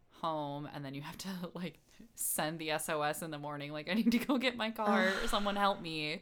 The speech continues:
Speaker 2: Yeah, we've been in
Speaker 1: Yeah.
Speaker 2: a lot of those situations.
Speaker 1: I think I would prefer to just take the cab out so that my car
Speaker 2: I
Speaker 1: is
Speaker 2: also would, or <laughs> having my friend be the person who drives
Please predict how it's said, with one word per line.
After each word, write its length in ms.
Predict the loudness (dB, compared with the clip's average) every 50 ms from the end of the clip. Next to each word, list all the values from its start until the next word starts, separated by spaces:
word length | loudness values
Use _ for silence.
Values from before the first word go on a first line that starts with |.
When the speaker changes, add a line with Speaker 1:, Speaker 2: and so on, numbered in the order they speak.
| -10 -12 -10
Speaker 2:
Yeah, 380 | -8 -8 -8 -8 -8 -8 -10 -10 -14 _ _ -8
we've 220 | -4 -4 -4 -2
been 160 | -2 -2 -2 -2
in 160 | -4 -6 -6
Speaker 1:
Yeah. 200 | -4 -4 -2 -4 -4 -8 -14 -10
Speaker 2:
a 100 | -8 -6
lot 240 | -6 -6 -6 -6 -8
of 60 | -8
those 160 | -10 -12 -12
situations. 880 | -12 -14 -14 -14 -12 -12 -12 -12 -14 -16 -16 -16 -16 -16 -16 -16 -18 -20 -20 _ _ -20 -20 _ -20 -18 -14
Speaker 1:
I 40 | -10
think 160 | -8 -6 -4
I 40 | -4
would 160 | -4 -4 -4
prefer 280 | -6 -6 -4 -4 -6 -6
to 100 | -6 -8
just 240 | -10 -10 -12 -10 -10
take 200 | -10 -10 -10 -12
the 80 | -16
cab 280 | -14 -12 -10 -10 -10 -8
out 320 | -8 -6 -4 -4 -4 -6 -8
so 140 | -8 -8
that 180 | -8 -10 -12 -14
my 80 | -12 -10
car 160 | -8 -6 -4
Speaker 2:
I 80 | -4 -2 -2 -4
Speaker 1:
is 240 | -4 -6 -6 -6 -4
Speaker 2:
also 460 | -4 -4 -4 -6 -6 -6 -4 -4 -2
would, 360 | -2 -2 -2 0 -2 -2 -4 -6 -12 _ _ _ -16 _ 0
or 240 | 4 6 6 6 6
<laughs> 180 | 4 4 4
having 240 | 4 4 4 2 -2
my 140 | -2 -6 -6
friend 260 | -4 -4 -4 -4 -4
be 80 | -6 -8
the 80 | -10 -10
person 380 | -8 -8 -8 -8 -8 -10 -12 -12 -12
who 60 | -12
drives 540 | -10 -8 -8 -6 -8 -8 -10 -14 -18 -18 -20